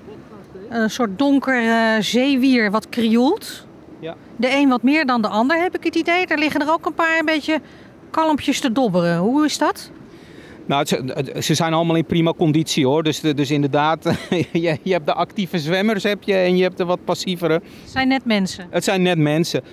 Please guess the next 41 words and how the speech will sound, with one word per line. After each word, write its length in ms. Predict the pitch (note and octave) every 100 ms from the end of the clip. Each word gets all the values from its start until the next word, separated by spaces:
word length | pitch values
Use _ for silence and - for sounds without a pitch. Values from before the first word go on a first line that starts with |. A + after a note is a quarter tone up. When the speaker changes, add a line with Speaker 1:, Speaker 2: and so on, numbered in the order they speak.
| -
Speaker 2:
En 140 | D#3
wa-, 140 | E3+ -
wat 180 | E3+ F#3
je 80 | F3
wel 200 | F#3+ G#3
ziet 260 | A3 G3
is, 300 | F#3+ F3 -
ehm, 460 | F#3 E3+ E3+ E3+ E3 - - -
dat 180 | F3 E3+
je 60 | F3
wel 160 | F#3
verschillende 720 | - F3+ F#3+ F#3 F3 E3+ E3 D#3+
kleuringen 640 | - G#3+ G#3+ G3 D3+ C3 A#2+
ook 200 | B2 A#2
al 180 | A2+ G#2+
hebt, 260 | A2 -
zeg 240 | C3 G#2+ A2+
maar, 220 | G#2 G#2+
hè. 140 | E3+
Dus 180 | F#3 D#3
je 80 | D#3
hebt, 260 | D3 -
eh, 280 | D#3 C#3+ C#3 C3+ - -
nog 160 | D3 B2+
wat 160 | D3
lichter 400 | C3 F#3+ C3+ G3+
gekleurde 680 | - - F#3 F#3+ F#3 F3+ F3 E3+
glasalen, 880 | F#3+ F3+ - D3 E3+ F3 F#3+ C#4+ E4 - - - -
die 120 | D3
dus 160 | D3+
echt 220 | F#3 E3 -
nog 240 | D#3 - -
de 80 | D3
naam 300 | D3 D3 C3
glasaal 760 | - F3 F3 - D#3 D3+ C#3+
eer 260 | C3+ D3+ F3+
aandoen, 520 | F3+ G3 F3+ G3 A3+
hè. 160 | E3+ G3+
Dus 180 | E3 D3
dat 140 | D3
zijn 260 | D3+ C#3